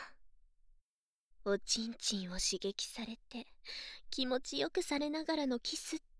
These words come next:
て、抵抗できないんだよね。しかも、自分からは動けない。それでも感じちゃうなんて、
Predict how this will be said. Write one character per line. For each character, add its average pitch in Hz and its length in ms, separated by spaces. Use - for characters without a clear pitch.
て、 254 320
抵 277 260
抗 302 220
で 311 120
き 349 140
な 392 120
い 370 120
ん 320 100
だ 302 100
よ 277 160
ね。 339 440
し - 240
か 220 220
も、 180 180
自 175 180
分 202 300
か 233 240
ら 247 140
は 208 180
動 196 260
け 262 220
な 240 200
い。 - 180
そ - 260
れ 294 140
で 349 120
も 349 120
感 311 300
じ - 140
ち - 100
ゃ 370 100
う 392 60
な 349 160
ん 311 60
て、 302 240